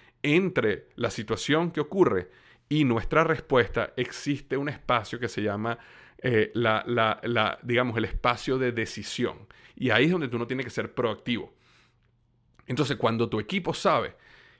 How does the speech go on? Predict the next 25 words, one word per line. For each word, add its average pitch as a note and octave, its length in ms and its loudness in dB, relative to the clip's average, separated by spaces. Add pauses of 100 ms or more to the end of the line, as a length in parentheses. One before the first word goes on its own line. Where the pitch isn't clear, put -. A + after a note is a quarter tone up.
que - 120 -4
si - 160 -2
ellos C#3+ 220 2
vienen D#3+ 220 2
a B2+ 100 0
ti D#3 140 2
con A2 180 0
un D3 180 0
problema A#2 600 4 (260)
o A#2 120 -4
una A#2+ 200 0
situación, B2 680 -2 (200)
tú C3 340 0 (420)
lo A2 140 -2
recibes B2 420 2
bien, C3 480 2
entiendes A#2 480 -2
el C#3 100 0
problema, A#2 580 0 (200)
no A#2 220 0
explotas D3+ 800 6
por G#2+ 180 -4
el G#2 100 -4
problema, G2+ 540 -2 (520)
sino A2+ 520 0